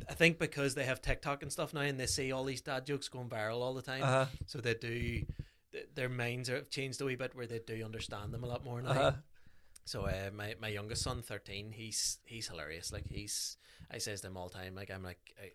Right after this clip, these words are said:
Speaker 1: are you gonna be a stand-up? Are you gonna write jokes?" 'Cause he just tells me perfectly crafted jokes
Speaker 2: I say that to my daughter
Speaker 1: once or
Speaker 2: as well,
Speaker 1: twice a
Speaker 2: like,
Speaker 1: week. And
Speaker 2: yeah.
Speaker 1: I'm like,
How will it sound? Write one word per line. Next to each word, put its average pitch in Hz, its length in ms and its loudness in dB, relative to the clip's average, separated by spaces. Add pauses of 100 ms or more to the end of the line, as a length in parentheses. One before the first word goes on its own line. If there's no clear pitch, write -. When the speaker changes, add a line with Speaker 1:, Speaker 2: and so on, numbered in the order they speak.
(400)
Speaker 1:
are 104 60 -8
you 110 100 -4
gonna 104 200 -6
be 101 80 -2
a 95 40 -2
stand-up? 101 380 -4
Are 110 40 -10
you 107 60 -6
gonna 107 220 -6
write 101 200 -2
jokes?" 110 220 -2
'Cause 143 140 -2
he 135 100 -2
just - 200 0
tells 110 240 -2
me 151 100 -2
perfectly 117 420 -6
crafted 110 360 -2
jokes 139 240 0
Speaker 2:
I 156 40 8
say 139 180 8
that 107 180 8
to 110 80 -6
my 104 100 -2
daughter 117 240 2
Speaker 1:
once 165 80 8
or 160 60 8
Speaker 2:
as 117 80 2
well, 127 180 10
Speaker 1:
twice - 20 10
a 147 40 10
Speaker 2:
like, 165 80 10
Speaker 1:
week. 151 260 2
And 151 100 6
Speaker 2:
yeah. 139 100 12
Speaker 1:
I'm 139 40 8
like, 135 240 2